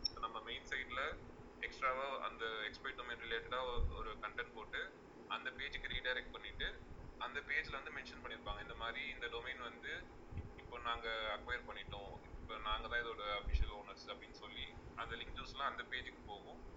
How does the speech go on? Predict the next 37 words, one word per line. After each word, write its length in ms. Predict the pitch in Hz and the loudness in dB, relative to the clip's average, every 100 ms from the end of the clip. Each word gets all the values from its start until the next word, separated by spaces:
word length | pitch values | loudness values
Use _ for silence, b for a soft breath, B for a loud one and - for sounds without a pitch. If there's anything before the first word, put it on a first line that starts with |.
| - - | -8 -4
அந்த 180 | 120 139 | 2 6
பேஜ்ல 320 | 147 151 156 | 12 12 12
இருந்து 440 | 151 143 151 175 147 | 4 2 6 6 4
main 160 | 135 139 | -2 -2
சைட்ஸ்க்கு, 840 | 143 131 - - 156 156 139 117 - - 120 | -2 -4 -6 -4 0 2 0 -2 -6 -12 -8
I 80 | 123 | 0
mean, 180 | 127 123 | 0 2
main, 280 | 131 143 | 2 4
ஆ, 340 | 135 117 110 104 | 6 6 6 4
money 280 | 101 123 147 | 6 8 10
ஆர்டிகல்ஸ்க்கு 680 | 131 123 - - - 160 131 | 10 8 -2 -4 -2 0 -2
link 260 | 120 113 | 0 0
எடுப்பாங்க, 360 | - 113 - - - - | 0 -4 -6 -8 -12 -12
interlinks 460 | - 127 120 117 - | 0 0 0 -4 -4
மாதிரி. 300 | 117 92 - 117 - - - | -4 -4 -8 -6 -6 -6 -10
So 240 | 123 117 113 | -2 2 4
அது 220 | 110 131 | 2 0
வந்து 300 | 127 127 135 | -2 -2 -2
one 160 | 117 113 | -2 -2
of 120 | 117 117 | -2 -4
the 60 | |
type 180 | 104 104 | -4 -4
of 100 | - | -6
redirection. 560 | 101 95 95 - 131 160 - - - - - - | -4 -2 -2 -4 -8 -10 -12 -12 -12 -12 -12 -10
இன்னொன்னு 360 | 120 165 160 156 | -4 0 0 -2
வந்து 80 | |
பாத்தீங்கன்னா, 680 | 156 143 139 131 139 160 156 | 2 2 2 0 2 2 2
ஒரு, 300 | 131 123 117 110 - - | 0 -4 -6 -8 -12 -8
ஆ, 60 | 110 107 107 98 | -6 -6 -6 -6
அந்த 180 | 117 113 | -4 -2
எக்ஸ்பைட் 340 | 113 - 143 | -2 -2 -4
டொமைனை 340 | 131 131 127 123 | -4 -6 -4 -4
வந்து 280 | 113 - | -4 -6
வாங்கிட்டு 720 | 139 117 127 127 120 131 160 165 123 - | 0 0 0 -4 -8 -4 -4 -4 -8 -8
அது 480 | 117 113 117 113 113 - - - - | -6 -2 0 0 0 -2 -6 -10 -6
ஒரு 140 | 117 | -6
content, 540 | 117 113 135 127 123 | -4 -2 0 0 2